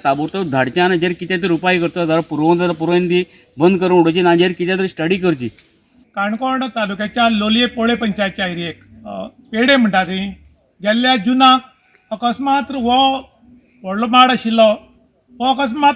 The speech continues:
Speaker 2: माड डीप गेला आनी डीप गेला तेन्ना ल्हान असो फोंड आशिल्लो, म्हणजे त्याच सायजीनच फोंडान भितर गेलो. तायेन तर ही व्हडली विहीर जाली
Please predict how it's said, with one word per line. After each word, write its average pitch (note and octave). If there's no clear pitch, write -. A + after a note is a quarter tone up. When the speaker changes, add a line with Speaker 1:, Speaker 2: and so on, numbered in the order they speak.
Speaker 2:
माड C#4+
डीप C4
गेला A3+
आनी G#3
डीप A#3+
गेला C4+
तेन्ना C#4+
ल्हान C4+
असो C#4
फोंड C#4
आशिल्लो, B3
म्हणजे A#3
त्याच B3+
सायजीनच B3
फोंडान A#3+
भितर A#3+
गेलो. A#3+
तायेन C4+
तर D4+
ही D4
व्हडली C#4
विहीर A#3+
जाली C4+